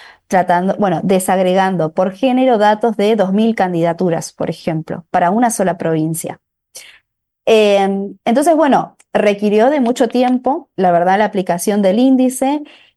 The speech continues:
eh, como esto, por eso seleccioné una muestra de cinco provincias. En Argentina tenemos veinticuatro provincias, y bueno, y estaba yo sola haciendo esta investigación. Entonces,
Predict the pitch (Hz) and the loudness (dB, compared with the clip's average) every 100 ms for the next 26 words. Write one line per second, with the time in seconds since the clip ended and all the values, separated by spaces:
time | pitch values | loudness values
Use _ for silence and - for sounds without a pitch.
0 | - 196 185 185 180 196 214 240 220 202 | -4 0 0 0 0 0 0 2 4 4
1 | 180 160 151 - _ _ - 185 190 196 | 2 0 -6 -16 _ _ -12 -2 -2 0
2 | 233 220 175 - 185 196 190 202 196 190 | -2 -2 -2 -2 -2 0 0 -2 0 -2
3 | 175 190 190 185 185 208 240 208 190 165 | 0 -2 -2 0 0 0 0 -2 -4 -4
4 | 175 185 220 220 185 190 175 170 185 247 | -4 -2 -2 -2 -2 0 -2 -2 -2 0
5 | 233 196 165 165 160 160 165 202 254 - | 0 -2 -4 -4 -2 -4 -4 -6 -8 -12
6 | _ - _ 160 151 160 190 175 175 165 | _ -20 _ -6 -4 -6 -2 -2 -2 -4
7 | 170 160 165 165 160 165 180 185 220 233 | -2 -4 -6 -6 -6 -4 -6 -2 -2 0
8 | 277 277 320 277 226 254 | 0 0 0 2 2 0